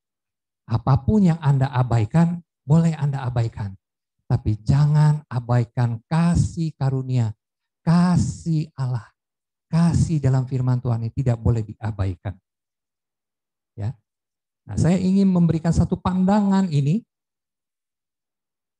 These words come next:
Saya ingin memberikan satu pandangan ini di mana kita tidak hanya melihat seperti Paulus dalam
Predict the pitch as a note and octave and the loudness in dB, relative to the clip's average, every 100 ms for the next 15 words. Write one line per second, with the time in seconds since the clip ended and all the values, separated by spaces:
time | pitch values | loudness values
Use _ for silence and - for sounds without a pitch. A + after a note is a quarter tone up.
0 | _ _ _ _ _ _ _ _ _ C3 | _ _ _ _ _ _ _ _ _ 0
1 | E3+ F#3+ F#3+ F3 E3+ E3+ E3 E3 E3+ D#3 | 2 4 4 4 2 2 0 0 0 2
2 | D#3+ D#3 D3+ D#3 E3 D#3 G#3+ A3+ A3+ _ | 2 4 2 2 2 2 4 2 0 _
3 | _ C#3+ E3 E3 E3+ A3 G#3+ _ _ _ | _ 0 2 4 4 2 0 _ _ _
4 | _ _ F3 G#3 F#3 E3 D3+ D#3+ E3 E3 | _ _ -2 0 0 2 2 4 4 4
5 | E3 E3 F#3 - - D3 - F3 - - | 2 2 0 -2 -2 -2 0 0 0 -8
6 | - _ _ - D#3 F#3 G#3 A#3 - - | -14 _ _ 0 2 4 4 4 2 -2
7 | - - - B2+ C#3+ | -4 -8 -2 2 2